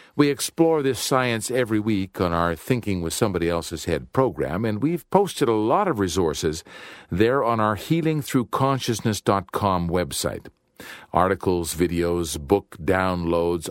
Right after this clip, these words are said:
all our radio show archives going back five years or so now.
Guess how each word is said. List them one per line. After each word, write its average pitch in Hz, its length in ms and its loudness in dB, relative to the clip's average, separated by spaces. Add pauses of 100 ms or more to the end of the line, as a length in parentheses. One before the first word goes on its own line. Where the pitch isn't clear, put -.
all 131 460 2
our 95 240 2
radio 98 340 2
show 87 320 0
archives 85 680 0
going 87 260 0
back 87 320 -2
five 90 340 0
years 95 260 0
or 73 60 -4
so 76 200 -2
now. 60 300 -8